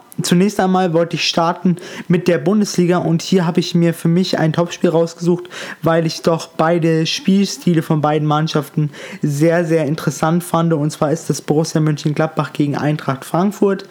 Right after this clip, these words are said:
Beide Mannschaften, Gladbach ist besser in die Saison gestartet als Eintracht Frankfurt. Frankfurt mit ihrem neuen Trainer Adi Hütter nach dem, nach der Klasse-Saison letztes Jahr mit Niko Kovac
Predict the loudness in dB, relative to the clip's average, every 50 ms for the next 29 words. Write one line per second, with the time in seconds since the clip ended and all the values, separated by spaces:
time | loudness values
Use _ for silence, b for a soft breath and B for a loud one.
0 | B B B B B B B B B B -2 0 0 2 2 2 2 2 2 2
1 | 2 0 0 -2 2 2 2 2 2 2 0 0 0 0 -2 -2 -2 -2 -6 -6
2 | -2 -2 -2 -2 0 -2 -2 0 2 2 2 2 0 0 -2 0 0 2 2 0
3 | 0 -2 0 0 0 0 -2 -4 -4 -4 -4 -4 -2 -2 -2 -2 -2 -2 -2 -4
4 | -4 -4 -4 -2 0 0 0 0 0 0 0 0 -2 -6 B B B B B B
5 | -4 -2 0 0 0 0 0 0 0 2 0 -2 -2 0 0 0 0 2 2 2
6 | 2 0 0 -2 0 0 0 0 2 0 0 0 0 2 2 2 2 0 0 2
7 | 0 0 2 2 2 2 2 0 0 -2 -6 -4 -2 0 0 2 0 -2 -4 -4
8 | B B B B B B -6 -2 0 0 0 0 0 -2 -2 0 0 -2 -2 0
9 | 0 -2 0 2 0 0 2 2 0 0 -2 -4 -8 -8 -2 0 0 0 0 0
10 | -2 0 -2 -2 0 0 -2 0 0 0 0 2 0 0 -4 -8